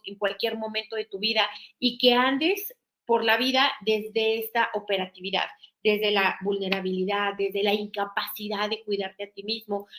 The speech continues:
pensando que te pueden atacar entidades, demonios, ¿no? Se pueden abrir portales en cualquier lugar y te pueden extraer y pura tontería, la verdad. Entonces, vamos a ponernos fuertes para darnos cuenta y reconocer a estos falsos profetas, reconocer a estas personas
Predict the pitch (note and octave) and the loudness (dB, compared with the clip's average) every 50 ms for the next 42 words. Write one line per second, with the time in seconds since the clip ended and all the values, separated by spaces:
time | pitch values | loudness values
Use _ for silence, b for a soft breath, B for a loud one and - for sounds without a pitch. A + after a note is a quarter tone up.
0 | B B _ B3 B3 A#3+ A#3+ C4 B3+ B3+ B3+ B3 A#3+ A3 - A3 - - A#3+ B3 | B B _ 4 6 6 6 4 4 4 2 0 -2 -4 -4 -4 -4 0 0 2
1 | B3 A#3+ A3 - G#3+ G#3+ - A3+ A3+ A#3 A#3 A3 _ G3+ G3 G#3+ A3 A3+ A3 A3 | 2 2 0 -2 -4 -4 -2 -4 -4 -4 -4 -6 _ -4 -2 0 0 0 0 -2
2 | A3+ A3 - G3+ F#3+ G3 G#3+ A#3 A#3 A3+ A3+ A3 G#3+ G3+ G#3 A3 - b b b | -4 -4 -4 -4 -4 -2 0 0 0 0 0 0 0 0 -2 -4 -6 b b b
3 | b b _ G3+ A3+ B3 A#3+ C4 - - C4+ C4 B3 A#3+ A#3 A#3 C4 B3+ - - | b b _ 2 2 4 4 2 4 4 2 4 4 2 2 0 -2 -2 -2 -4
4 | - - - A#3 A#3 A#3 A3+ - G#3+ G3 - - G#3+ G#3 - - A#3+ A#3+ A3+ A3 | -6 -2 2 0 0 0 -2 -6 -10 -8 -4 -4 -4 -2 0 0 0 0 -2 -4
5 | G#3+ A3+ A3 A3 A3+ A3 A3+ - _ G#3 G3+ _ A#3 A#3+ A#3 A3+ G3+ - - - | -2 0 2 2 2 0 -2 -6 _ -8 -4 _ -2 0 0 0 -4 -4 -6 -6
6 | - G3+ F#3+ G3 G#3 G#3 G#3+ A3+ A3 G#3+ - B B B B B _ _ _ D#4+ | -2 0 2 4 4 4 4 4 2 0 -6 B B B B B _ _ _ 4
7 | F4 F4+ F#4 F4+ - - _ _ - - A3 G#3+ G#3+ A3 A3 G#3 A#3 A#3 A3+ A3 | 6 6 4 4 0 -12 _ _ -6 -4 -4 -4 0 -2 0 0 2 2 2 4
8 | G#3 G#3 G3+ G3+ G3+ G#3+ G#3+ G#3+ G3+ G3 G3 G#3+ G#3 - A3+ G#3 A#3 B3+ D4 C#4+ | 4 2 0 0 2 2 2 2 0 -2 -4 -6 -8 -8 -6 -4 -4 -4 -4 -2
9 | - D4+ - A#3 G#3+ G#3 G#3+ G#3+ A#3 A3+ - - - G#3+ G3+ G3+ G3 G#3 - _ | -4 -6 -4 -4 -4 -4 -4 -4 -6 -8 -10 -4 -4 -4 -2 -2 -6 -8 -10 _
10 | _ _ _ _ _ _ _ _ _ _ _ _ _ _ A3 G#3 G3 G3 G3+ G3 | _ _ _ _ _ _ _ _ _ _ _ _ _ _ 2 4 4 4 4 2
11 | G3+ A3 A3 A3 - A#3 G#3+ G#3 G3 G3+ G#3 A3+ B B B B _ - C4+ B3+ | 2 -2 -4 -4 -2 -2 -2 0 4 4 2 2 B B B B _ 4 6 6
12 | C#4 C4+ C4+ B3+ B3+ B3 B3 A#3+ B3 D#4 D#4 D#4+ C#4+ B3+ B3 A#3 A3+ A#3+ A#3+ - | 6 6 8 6 6 6 4 2 6 8 8 10 10 10 10 10 8 4 2 2
13 | B3 A#3+ A#3+ - - - A3+ G#3 G#3+ A3 G#3+ - _ A3 G3+ G3+ - - A#3+ A#3+ | -2 -4 -4 -4 -2 4 4 4 4 2 -8 -8 _ -6 -6 -6 0 2 2 2
14 | A#3+ A#3 G#3 G#3 G#3+ - A3 G#3 G3+ G3+ _ G#3 G#3 G3+ G3 F#3+ F#3+ A3+ A3+ A#3+ | 4 2 2 2 2 2 -2 -4 -4 -4 _ -4 -4 -4 -4 -4 0 0 0 0
15 | - - G#3+ G#3 G#3 G#3 G#3 G#3 A3+ A3 - _ G#3 F3+ - - G#3+ G3+ G#3 A3 | 2 2 2 2 2 0 -2 -4 -6 -8 -6 _ -8 -8 -4 -6 -4 -2 -2 -2
16 | G#3+ - | -2 -4